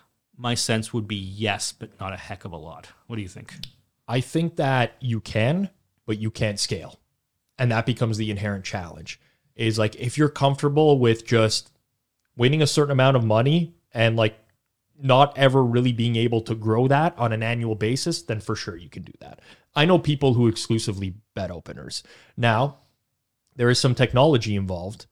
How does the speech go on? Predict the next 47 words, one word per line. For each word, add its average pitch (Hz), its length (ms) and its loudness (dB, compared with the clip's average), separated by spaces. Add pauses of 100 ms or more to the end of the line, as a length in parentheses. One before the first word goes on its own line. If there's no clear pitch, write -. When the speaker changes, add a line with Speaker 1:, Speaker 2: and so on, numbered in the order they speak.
(140)
Speaker 2:
as 110 160 -4
well, 104 300 2
because 113 600 -2 (840)
there 127 140 6
are 135 60 8
a 127 60 6
lot 131 220 8
of 135 120 2
people 101 300 -6
who 101 140 -4
are 98 80 -2
looking 98 300 -4
to - 100 -8
exclusively 101 560 -6
bet 95 200 -4
openers 92 480 -10
now. 98 360 -6 (420)
And 110 420 0
unless 127 300 2
you 147 80 2
wanna 135 180 6
be 127 180 2
at 123 120 0
your 120 100 -2
computer 113 520 2
every 113 220 2
day 113 300 4
hitting 110 320 -2
refresh 113 500 2
every 104 220 -2
thirty 104 280 -6
seconds, 104 600 -4 (320)
you 117 100 -2
might 113 240 2
wanna 113 260 2
have 104 260 -4
someone 113 400 -4
build 113 260 -2
out 113 180 0
something 107 320 -2
for 107 220 -2
you 104 200 -2
where 101 120 -4
you 98 100 -8
get 98 200 -6
an 101 80 -6
alert 117 500 4